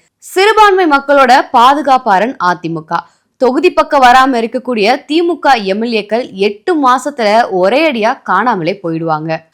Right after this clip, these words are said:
மாணவர்கள் போதைப் பொருள் பயன்படுத்துறாங்களா அப்படின்னு அரசாங்கமே கேள்வி கேட்கறது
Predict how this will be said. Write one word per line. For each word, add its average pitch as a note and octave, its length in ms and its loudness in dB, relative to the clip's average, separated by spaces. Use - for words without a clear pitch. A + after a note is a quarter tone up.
மாணவர்கள் F4 800 2
போதைப் D4+ 380 2
பொருள் D4 240 0
பயன்படுத்துறாங்களா F#3 1040 -2
அப்படின்னு E3+ 560 -6
அரசாங்கமே C4+ 840 -2
கேள்வி C4 300 -8
கேட்கறது G3+ 600 -6